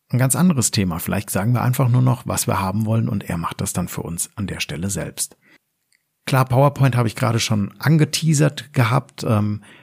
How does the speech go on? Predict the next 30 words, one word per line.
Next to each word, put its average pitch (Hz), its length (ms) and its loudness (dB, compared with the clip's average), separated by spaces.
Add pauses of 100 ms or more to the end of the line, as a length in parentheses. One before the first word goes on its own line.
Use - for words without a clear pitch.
(280)
wer 120 180 4
kennt - 340 2
denn 117 160 2
alle 123 220 2
Per-, 110 280 0
Funktionalitäten 113 880 0
in 92 80 -4
PowerPoint? 123 480 2
Und 98 120 -4
ich - 140 -12
persönlich 98 480 0
würde 98 140 0
sogar 95 280 0
sagen, 95 380 -2
PowerPoint 107 440 0
ist - 100 -8
eine 104 260 -2
der 92 140 -4
einfacheren 95 680 -2
Office-Applikationen. 117 1600 0 (880)
Jetzt - 160 -2
verglichen 98 420 0
mit - 220 -2
Excel, - 480 2 (560)
äh, 98 80 -2
wahrscheinlich 95 640 -2
sogar 90 420 -4 (720)
deutlich 127 540 0
einfacher. 131 600 2 (1000)
Aber 104 500 -2